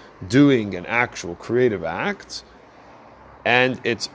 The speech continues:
prohibited on a rabbinic level. The Rambam Hilchos Yom Tov, Perek Dal Halacha Aleph, brings this halacha,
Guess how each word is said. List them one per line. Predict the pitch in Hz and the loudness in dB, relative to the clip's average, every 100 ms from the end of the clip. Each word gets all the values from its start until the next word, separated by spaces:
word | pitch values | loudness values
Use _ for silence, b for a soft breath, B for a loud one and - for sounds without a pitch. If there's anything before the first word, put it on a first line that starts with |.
| - | -6
prohibited | 117 127 127 123 117 | 0 2 4 4 2
on | 95 107 110 | -2 -2 -2
a | |
rabbinic | 98 92 92 92 - | -4 -4 -6 -8 -10
level. | 67 87 | -10 -2
The | |
Rambam | 131 143 | 0 2
Hilchos | 127 120 95 | 0 -2 -2
Yom | 104 131 143 | 0 -2 0
Tov, | 139 127 107 | 2 2 2
Perek | 107 95 | -2 0
Dal | 110 107 | 0 0
Halacha | 98 - 90 | -2 -4 2
Aleph, | 127 110 | 2 2
brings | 98 120 135 135 101 | -2 -2 -2 -2 -4
this | 95 - | -6 -6
halacha, | 76 85 127 - 117 113 | -4 -2 -2 0 0 -2